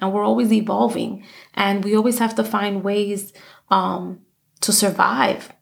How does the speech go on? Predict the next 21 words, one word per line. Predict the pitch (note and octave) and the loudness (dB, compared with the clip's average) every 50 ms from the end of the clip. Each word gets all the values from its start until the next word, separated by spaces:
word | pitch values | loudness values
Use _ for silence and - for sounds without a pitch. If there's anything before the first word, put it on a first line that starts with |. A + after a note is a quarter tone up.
| _ - | _ -4
but | G#3+ F#3+ | -2 0
survive | F#3+ - - G3 F#3+ F#3+ F#3+ G#3 G#3 | 0 2 0 2 2 4 2 4 4
in | A3 G#3+ | 2 2
a | G3 | 0
positive | G3+ - - F#3+ G3 G3+ G#3 G3 F#3+ F3+ | -2 -2 -2 -2 0 0 0 -2 -2 -2
way | F#3 F#3 G3 G#3 G#3+ G#3+ | -2 -2 0 0 0 0
that | - F#3+ G3 - - - | -2 -4 -6 -6 -6 -4
it, | G3 G#3 G3+ - | -6 -4 -2 -2
it | G3+ | -2
doesn't | G3 G3+ G3 G3 G3 F#3 E3 - - | 0 0 0 0 -2 -2 -4 -4 -4
hurt | F#3+ F#3 - | -4 -4 -4
us | F#3+ F#3 - | -6 -6 -6
again. | - F3 - - F#3+ G3+ G3+ F#3+ - - - - - - - | -6 -6 -4 -4 -4 -4 -4 -6 -8 -12 -20 -20 -20 -20 -8
So | - - A3 G#3 A3 | 0 2 2 4 4
it's | A3 A3 | 2 2
okay | B3 B3+ B3 - - A3+ A#3 B3 B3 A#3 G#3+ A3 - - - _ _ - | 2 0 0 0 0 2 2 2 2 2 0 -4 -6 -18 -20 _ _ -2
to | - A3 - A3 - - | 0 2 2 0 2 2
own | G#3 G#3 A#3+ B3+ A#3+ | 4 4 6 6 6
it | G#3 F#3+ E3+ | 4 4 4
and | F3+ F3+ F3 | 2 0 0
say, | - - G#3 G3 F#3+ F#3 F3+ F3+ F3 F3 - | 0 2 2 4 4 4 2 0 -4 -6 -12